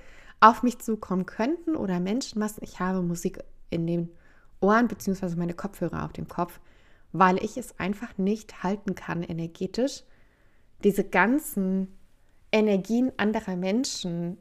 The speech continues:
auf mich einprasseln zu lassen, weil ich kann das so oft nicht abstellen, dass ich diese Energie aufnehme, es sei denn, ich bin in meiner eigenen und das schaffe ich über Musik.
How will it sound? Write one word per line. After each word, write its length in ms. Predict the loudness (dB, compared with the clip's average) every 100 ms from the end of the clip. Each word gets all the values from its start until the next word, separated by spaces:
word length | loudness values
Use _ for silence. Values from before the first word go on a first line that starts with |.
| _
auf 180 | -8 -8
mich 180 | -10 -2
einprasseln 580 | 0 0 -4 -6 -8 -8
zu 100 | -8
lassen, 260 | -8 -4
weil 120 | -4
ich 100 | -4
kann 180 | -2 0
das 180 | 0 -2
so 260 | -4 -4 -2
oft 320 | -4 -4 -4
nicht 280 | -4 -4 -10
abstellen, 680 | -10 -8 -12 -6 -4 -2 -6 -10 -20 -20 _ _ 0
dass 200 | 0 0
ich 100 | -2
diese 220 | 0 0
Energie 440 | 0 -2 -2 -6
aufnehme, 680 | -2 -4 -4 -4 -2 -2 -2
es 160 | -6 2
sei 220 | 4 4
denn, 300 | 4 2 0
ich 160 | -4 -6
bin 260 | 0 0 0
in 120 | -4
meiner 300 | -2 -2 -2
eigenen 460 | 0 4 4 4
und 220 | 2 -2 -2
das 200 | -2 -2
schaffe 220 | -4 -4
ich 120 | -6
über 180 | -6 -4
Musik. 400 | -4 -6 -8